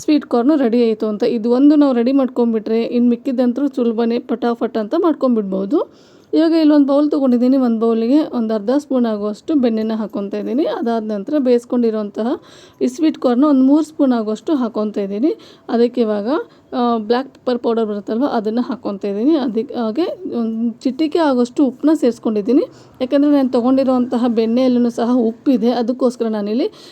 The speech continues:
ಕೈಯಲ್ಲಿ ಮಾತ್ರ ಚಿಟಿಕೆ ಆಗುವಷ್ಟು ಉಪ್ಪನ್ನ ತೊಗೊಂಡಿದ್ದನ್ನು ಮಿಕ್ಸ್ ಮಾಡ್ಕೊತಾ ಇದ್ದೀನಿ. ನೋಡಿ, ಇದು ಮಿಕ್ಸ್ ಆದರೆ ರೆಡಿ ಆಯಿತು ಪೆಪ್ಪರ್ ಸ್ವೀಟ್ ಕಾರ್ನ್. ಸೂಪರಾಗಿರುತ್ತೆ.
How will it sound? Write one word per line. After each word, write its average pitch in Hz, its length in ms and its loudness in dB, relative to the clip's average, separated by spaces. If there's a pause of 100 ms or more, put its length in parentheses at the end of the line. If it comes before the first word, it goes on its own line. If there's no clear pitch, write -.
(140)
ಕೈಯಲ್ಲಿ 277 460 2
ಮಾತ್ರ 240 280 2
ಚಿಟಿಕೆ 269 400 -2
ಆಗುವಷ್ಟು 226 460 0
ಉಪ್ಪನ್ನ 233 260 -2
ತೊಗೊಂಡಿದ್ದನ್ನು 214 560 0
ಮಿಕ್ಸ್ 254 280 2
ಮಾಡ್ಕೊತಾ 240 440 -4
ಇದ್ದೀನಿ. 233 240 0
ನೋಡಿ, 220 240 0
ಇದು 214 200 -4
ಮಿಕ್ಸ್ 214 300 -4
ಆದರೆ 220 420 -2 (220)
ರೆಡಿ 220 300 4
ಆಯಿತು 226 640 0 (140)
ಪೆಪ್ಪರ್ 262 340 0
ಸ್ವೀಟ್ 240 380 -2
ಕಾರ್ನ್. 220 280 2
ಸೂಪರಾಗಿರುತ್ತೆ. 233 1200 0